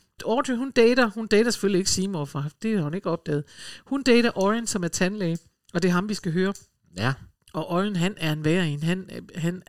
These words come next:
Speaker 1: altså, han slår på damer, øh, og på
Speaker 2: Han er en
Speaker 1: Audrey, og
Speaker 2: skidt
Speaker 1: det
Speaker 2: fyr.
Speaker 1: synger hun også om, og sådan noget, og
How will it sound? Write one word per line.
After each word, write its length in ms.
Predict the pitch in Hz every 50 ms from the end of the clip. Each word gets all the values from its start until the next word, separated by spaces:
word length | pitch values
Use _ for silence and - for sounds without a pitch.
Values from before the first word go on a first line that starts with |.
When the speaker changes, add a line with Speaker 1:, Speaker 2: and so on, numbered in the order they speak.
| -
Speaker 1:
altså, 200 | - 147 - 143
han 180 | 131 160 196 202
slår 320 | - - 233 233 226 185 139 -
på 80 | - 175
damer, 420 | - 156 151 165 175 185 185 160 - - - - - - - - - - - - - - - _ -
øh, 320 | 196 185 175 165 156 151
og 160 | - - 165
på 160 | - - - -
Speaker 2:
Han 100 | 160 208
er 40 | -
en 40 | 180
Speaker 1:
Audrey, 120 | 175 - 202 196 190 196 -
og 60 | 170 175
Speaker 2:
skidt 20 | 190 226
Speaker 1:
det 100 | 233 220
Speaker 2:
fyr. 80 | - -
Speaker 1:
synger 200 | - 240 233 202
hun 160 | 180 202 -
også 260 | 196 196 202 196 208
om, 160 | 190 180 180 -
og 180 | - 160 160
sådan 120 | - - 185
noget, 320 | 170 170 175 180 196 -
og 300 | - - 160 165 165 160